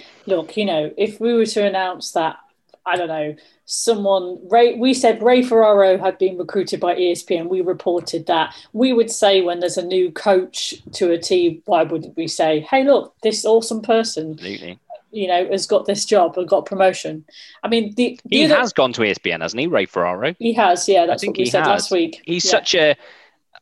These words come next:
Speaker 2: he is such a, a, not underrated, but I always appreciate his insight, and that's not always something I get from play-by-play and, and colour analysts. And, um, I particularly struggle with some of the N B C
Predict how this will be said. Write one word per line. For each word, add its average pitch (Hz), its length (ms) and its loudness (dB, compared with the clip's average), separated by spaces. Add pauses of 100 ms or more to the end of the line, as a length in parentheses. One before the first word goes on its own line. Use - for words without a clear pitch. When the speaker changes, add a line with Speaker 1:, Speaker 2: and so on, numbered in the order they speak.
(180)
Speaker 2:
he 196 220 2
is 185 100 2
such - 300 0
a, 117 320 2 (1200)
a, 101 460 -2 (500)
not - 220 -18
underrated, 78 720 -10
but 98 160 0 (420)
I 139 160 -2
always 160 500 6
appreciate 139 580 0
his 123 200 -4
insight, 123 720 0 (380)
and 117 80 -2
that's 123 180 -4
not 123 320 0 (200)
always 113 320 4
something 107 360 -2
I 101 80 -2
get - 240 -4
from 104 180 -6
play-by-play 104 720 0
and, 95 180 -2
and 92 220 -4
colour 95 240 0
analysts. 95 640 -4 (480)
And, 95 420 -4 (220)
um, 92 400 0
I 98 140 0
particularly - 600 -6
struggle 117 420 -2
with 113 120 -2
some 104 160 -4
of 101 80 -4
the 101 160 0
N 101 140 -6
B 98 160 -2
C 101 400 -4